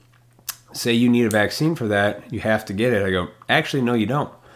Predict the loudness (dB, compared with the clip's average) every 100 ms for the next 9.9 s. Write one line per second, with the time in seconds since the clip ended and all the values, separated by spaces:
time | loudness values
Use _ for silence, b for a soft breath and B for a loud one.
0 | B B -8 -4 0 2 2 2 0 0
1 | 0 0 0 0 0 -2 -2 -6 -8 -6
2 | -4 -4 -6 -8 -6 -2 -2 -4 -10 -18
3 | b b b b b 0 2 4 4 2
4 | 0 -2 0 0 0 0 0 -2 -4 -6
5 | -4 -4 -4 -6 -6 -4 -6 -12 -20 _
6 | -12 -4 -2 -2 -4 b b b -4 0
7 | 2 4 4 2 0 0 0 2 2 2
8 | 2 0 -2 -2 -2 -2 -2 0 4 4
9 | 2 -6 -2 2 2 2 -2 -8 -16